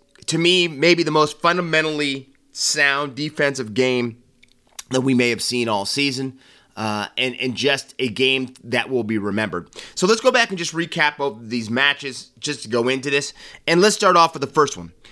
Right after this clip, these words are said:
Wayne Bennett and the Bunnies are one game away from breaking the fifty-point hoodoo. And that is something I don't think a lot of people were expecting once Latrell went down. The moment Latrell Mitchell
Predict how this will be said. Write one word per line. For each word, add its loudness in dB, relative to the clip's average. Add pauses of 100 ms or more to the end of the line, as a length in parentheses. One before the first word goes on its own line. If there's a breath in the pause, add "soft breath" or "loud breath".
(160 soft breath)
Wayne 4
Bennett 2
and -8
the -2
Bunnies -2 (480)
are -2
one 2
game 4
away 4
from -4
breaking -2
the -2
fifty-point -6
hoodoo. -8 (500 soft breath)
And 0 (440)
that 0
is -4
something -2
I 2
don't 0
think -2
a 0
lot 2
of -8
people -4
were 0
expecting -4
once -6 (120)
Latrell -2
went -8
down. -10 (340 soft breath)
The -6
moment 2
Latrell 0
Mitchell -2